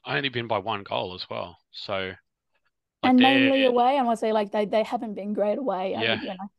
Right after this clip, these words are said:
Speaker 2: just chatting
Speaker 1: Yeah.
Speaker 2: with the, um, Phoenix fans, um, sort of at halftime, that's sort of,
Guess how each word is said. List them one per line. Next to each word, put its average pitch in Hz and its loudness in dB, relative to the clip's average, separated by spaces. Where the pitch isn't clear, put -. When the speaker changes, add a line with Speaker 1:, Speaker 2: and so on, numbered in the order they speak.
Speaker 2:
just - -10
chatting 214 0
Speaker 1:
Yeah. 208 -4
Speaker 2:
with 202 -8
the, 202 -4
um, 208 -2
Phoenix 220 0
fans, 226 0
um, 214 -4
sort 220 -2
of 208 -2
at 214 -2
halftime, 202 -6
that's - -10
sort 202 -2
of, 208 -12